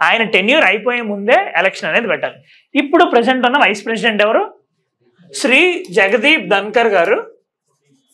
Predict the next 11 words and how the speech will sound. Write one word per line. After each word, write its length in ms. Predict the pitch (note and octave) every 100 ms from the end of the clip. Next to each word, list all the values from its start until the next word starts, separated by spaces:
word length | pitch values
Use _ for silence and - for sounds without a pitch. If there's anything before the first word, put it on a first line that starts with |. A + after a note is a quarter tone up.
| _ - _ _ - A3+ _ - _ _ - _ _ -
ఈయన 460 | G#3+ C#4 A3+ D#4 G4+ - _ _ _ - _ _ _ _ _ _ _ _ _
fourteenth 760 | A#3+ A3 A#3 - D#4 D#4 D#4+ D#4+
Vice 340 | A#3 G#3+ A3
President, 460 | A#3 G#3+ A3 - - - _ - _ F#3
ద్రౌపది 380 | G#3+ A#3 C#4
ముర్ము 320 | C4 B3 A#3 C4
గారు 260 | A#3 B3 G#4+ - - _ -
fifteenth 580 | F3 - C#4 D#4 D4+
president. 520 | A3 F#3+ F#3 F#3 - - - _ _ _ _ _ _ _ _ F3
Okay, 220 | F3+ D#4 D#4+ - - _ _ _ _ _ _ _ _ _ _ _ _ _ _ _ _ _ _ _
Next 280 | F#3 G#3 -